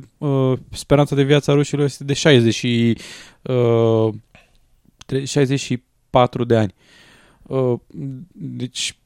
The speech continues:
probabil că unii ajung să facă, să treacă peste medie și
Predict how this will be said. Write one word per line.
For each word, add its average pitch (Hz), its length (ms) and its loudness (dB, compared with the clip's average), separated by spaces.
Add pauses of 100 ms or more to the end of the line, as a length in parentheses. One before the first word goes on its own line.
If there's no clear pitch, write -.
(260)
probabil 151 460 4
că 147 460 4 (140)
unii 151 360 0
ajung 143 300 0
să - 120 -4
facă, 143 340 0 (1080)
să - 200 -10
treacă 143 340 0
peste 120 560 -2
medie 156 480 2
și 147 340 0